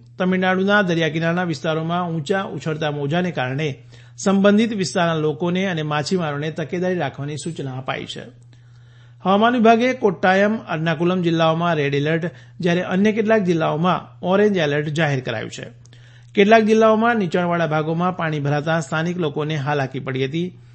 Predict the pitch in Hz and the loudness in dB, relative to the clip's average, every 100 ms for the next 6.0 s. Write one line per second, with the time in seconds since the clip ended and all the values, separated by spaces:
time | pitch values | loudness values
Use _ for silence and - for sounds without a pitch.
0 | - - - - 196 220 220 196 175 196 | -20 -20 -8 -2 0 0 2 2 2 0
1 | 190 190 175 165 170 139 175 165 139 160 | 0 -2 -2 -2 -4 -4 -2 -2 -2 -4
2 | 151 170 170 160 151 143 180 160 147 156 | -2 -4 -2 -2 -2 -2 -4 -4 -2 0
3 | 151 127 - - - 165 180 185 202 220 | 0 -4 -12 -16 -2 2 4 4 4 4
4 | 214 180 160 156 165 147 170 143 143 139 | 4 2 0 -2 -4 -2 -4 -4 -4 0
5 | 185 185 147 156 139 - - - - - | 0 0 -6 -4 -6 -8 -10 -12 -16 -18